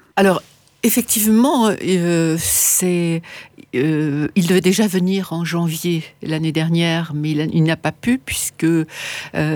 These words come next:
il était à une, je crois qu'il était parti en Pologne où il y avait une réunion justement de, de, euh, de beaucoup de gens qui parlaient de la transition écologique. Alors,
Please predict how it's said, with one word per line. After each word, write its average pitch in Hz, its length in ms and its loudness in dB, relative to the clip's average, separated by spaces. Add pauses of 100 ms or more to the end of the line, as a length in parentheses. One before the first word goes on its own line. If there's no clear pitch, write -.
(500)
il 156 180 2
était 160 400 -2
à 143 100 0
une, 143 640 -2 (480)
je - 160 -14
crois - 140 -2
qu'il - 180 -2
était - 140 -2
parti - 540 -2
en - 100 2
Pologne 156 600 0
où 135 60 -2
il 143 100 -2
y 151 60 2
avait 151 180 0
une 151 160 0
réunion 160 640 2
justement 151 680 -4
de, 147 40 -4
de, 139 280 -4 (800)
euh, 170 100 2
de 151 160 0
beaucoup 160 260 0
de 147 80 2
gens 156 240 4
qui 165 140 -4
parlaient 170 440 2
de 147 100 0
la 143 80 0
transition - 560 -2
écologique. 156 720 0
Alors, 175 180 4